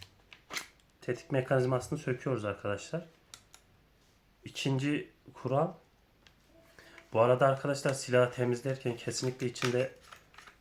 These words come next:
mermi bırakmadığınıza dikkat edin. Bunu açıyoruz arkadaşlar. Bakın arkadaşlar şimdi göstereyim.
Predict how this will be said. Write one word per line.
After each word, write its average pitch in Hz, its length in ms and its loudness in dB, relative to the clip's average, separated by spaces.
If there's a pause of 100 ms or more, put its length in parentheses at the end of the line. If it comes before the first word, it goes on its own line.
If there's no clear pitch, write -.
(760)
mermi 113 400 -2
bırakmadığınıza 120 880 0 (140)
dikkat 123 360 -4
edin. 127 220 -2 (1300)
Bunu 120 160 0
açıyoruz 104 420 -6
arkadaşlar. 98 680 -4 (4000)
Bakın - 240 -18
arkadaşlar 110 520 -10
şimdi 110 220 -8
göstereyim. 107 460 -12